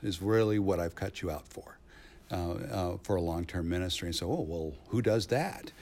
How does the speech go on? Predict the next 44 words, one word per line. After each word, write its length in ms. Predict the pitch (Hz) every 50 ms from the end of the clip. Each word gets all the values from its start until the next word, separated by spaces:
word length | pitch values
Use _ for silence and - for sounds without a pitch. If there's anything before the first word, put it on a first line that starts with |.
| - - - - - - -
And 120 | - 92
I 80 | 92 92
started 240 | - - 117 101 98
looking 260 | 110 107 - 123 104
through 160 | - 120 110
the 160 | 98 95 92
staff 320 | 87 - 120 117 107 101 -
directory, 480 | 107 101 104 131 160 - - 98 92
and 100 | 98 95
I 100 | 95 101
discovered 480 | 101 113 107 - - 123 107 98 113 107
there 80 | 113 110
was 120 | 107 104
another 380 | 113 104 101 101 101 98 117 113
ministry 520 | 110 120 143 175 202 165 - - - 110
that 220 | 104 147 139 - -
did 260 | 190 240 285 285 190
that. 300 | - - - - - - - - - - - - - - - - -
Uh, 40 |
it 120 | 107 110 113
was 140 | 110 107 117
a 40 |
ministry, 380 | 110 113 117 117 113 - - 107
at 100 | 101 -
that 200 | - 135 160 -
time, 200 | - 107 107 104
it 80 | 107 92
was 120 | 92 -
called 200 | - - 104 98
Christian 400 | - - 131 113 - - 117 107
Leadership 440 | 104 110 98 98 95 - 110 104 -
Ministries. 480 | 107 117 120 113 - - 80 76 76
It's 180 | 92 85 - -
now 160 | 120 127 135
called 300 | 120 - - 85 82 80
Faculty 480 | - - 107 98 92 90 101 95 95 95
Commons. 720 | - - 117 117 113 104 - - - - - - - - - - - - - - - - - - -
It's 120 | 107 -
Campus 340 | - 127 120 110 - 107 -
Crusade's 340 | - 107 101 110 101 - -
ministry 440 | 113 113 117 110 - - 117 120
to 100 | - 156
college 460 | 147 - - - 92 90 98 98 - -
professors. 760 | - - - 139 147 147 - - - - - - - -